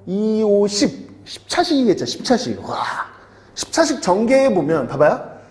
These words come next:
그래서 여기 뭐라고 하냐면, 에이 제로가 보통 이제 상수항이고요. 에이 원. 그럼 일 차항 개수를 에이 원이라고 많이 써요. 이 차항 개수를 에이 투라고 많이 써.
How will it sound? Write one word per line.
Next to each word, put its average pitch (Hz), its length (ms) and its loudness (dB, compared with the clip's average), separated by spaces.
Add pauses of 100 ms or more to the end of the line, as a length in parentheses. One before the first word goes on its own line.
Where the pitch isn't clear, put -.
(200)
그래서 247 260 4
여기 190 200 4
뭐라고 185 260 6
하냐면, 180 400 -2
에이 220 320 2
제로가 196 440 0
보통 170 280 -6
이제 160 80 -4
상수항이고요. 156 1000 -2
에이 202 200 2
원. 165 540 2 (160)
그럼 165 120 -8
일 202 220 0
차항 269 260 2
개수를 180 380 -2
에이 143 140 -2
원이라고 196 380 0
많이 120 160 -6
써요. 120 480 -6
이 160 80 -8
차항 226 200 -4
개수를 170 260 0
에이 151 120 -2
투라고 165 200 0
많이 117 160 -4
써. - 220 -4